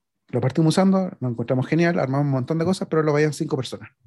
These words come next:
Entonces ahí cuando justamente nos cruzamos con, con Shiny y podíamos hacer lo mismo, era más complejo que, que Tableau, que estaba todo listo, em, pero se podía. Entonces,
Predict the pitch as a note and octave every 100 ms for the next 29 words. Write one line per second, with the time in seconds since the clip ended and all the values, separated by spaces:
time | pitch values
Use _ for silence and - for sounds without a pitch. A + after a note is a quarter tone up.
0 | _ _ _ _ _ _ _ _ _ _
1 | _ _ _ _ _ _ - _ - C3+
2 | C#3+ C3+ C#3+ D3+ D3 C#3 C3+ - - D3
3 | D3 - C#3+ C#3 C#3+ D3 - C#3+ C#3 C3+
4 | B2 C3 B2+ E3 D#3+ D#3 D#3+ B2+ A#2+ C#3
5 | C3+ B2+ C#3+ - - A#2 F3 E3+ D3+ D#3+
6 | - _ _ - - - _ - B2+ A#2+
7 | A2+ A2 B2 A2 B2+ - A#2+ A2 A2 -
8 | A#2 A#2 C#3+ C3 C3 C3 A2 A2+ A2 G#2
9 | B2 A#2+ B2+ - C#3 - - A2 - -
10 | - - _ B2+ C3 B2+ B2 A#2 A2+ A2+
11 | _ - D#3 C#3+ D#3+ C4+ A#2 - - -
12 | C#3 C#3